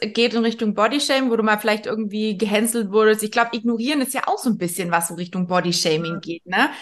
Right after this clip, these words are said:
Speaker 1: Wenn man so
Speaker 2: Ja.
Speaker 1: gar nicht wahrgenommen wird und einer quasi, also mir ist das auch schon mal passiert, da bist du in einer großen Gruppe unterwegs und willst was sagen und irgendwie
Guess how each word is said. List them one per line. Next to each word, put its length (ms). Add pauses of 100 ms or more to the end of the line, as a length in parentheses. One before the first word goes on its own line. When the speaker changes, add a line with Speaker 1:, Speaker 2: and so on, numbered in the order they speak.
(160)
Speaker 1:
Wenn 120
man 120
so 80
Speaker 2:
Ja. 40
Speaker 1:
gar 80 (160)
nicht 160
wahrgenommen 760
wird 260
und 120
einer 440 (280)
quasi, 440 (300)
also 160 (100)
mir 180
ist 100
das 120
auch 160
schon 180
mal 140
passiert, 500
da 60
bist 200
du 40
in 60
einer 100
großen 280
Gruppe 280
unterwegs 520
und 100
willst 180
was 160
sagen 340
und 100
irgendwie 500